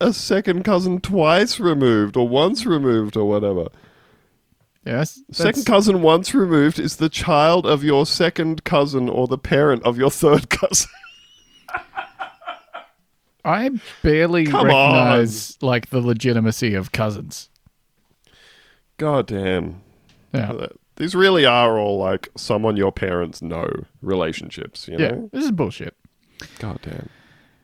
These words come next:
Speaker 2: What are the benefits of reading these cousin quotes? I know a lot of people <laughs> listening to this podcast are asking that question. <laughs> Cousins are always there for us when we need them. They can even help us find ourselves through their crazy antics.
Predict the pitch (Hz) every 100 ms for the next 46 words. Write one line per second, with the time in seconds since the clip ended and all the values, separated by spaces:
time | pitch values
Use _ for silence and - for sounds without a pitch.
0 | _ - 165 277 165 156 135 143 156 208
1 | 208 208 139 120 123 170 196 220 - 311
2 | 330 226 120 95 - - - _ _ _
3 | _ _ _ _ - 117 120 120 131 120
4 | 135 120 120 117 - _ - - 156 139
5 | 139 120 - 147 127 101 101 107 - 98
6 | 90 143 139 143 139 - - - - -
7 | - - - - - 415 - 196 240 311
8 | 233 175 196 233 247 233 196 185 190 139
9 | 120 - 147 151 160 160 147 127 - _
10 | _ - 220 269 311 262 160 240 - 135
11 | - 185 208 196 123 - 127 143 147 -
12 | 123 127 151 170 - 120 120 139 139 139
13 | 113 113 - -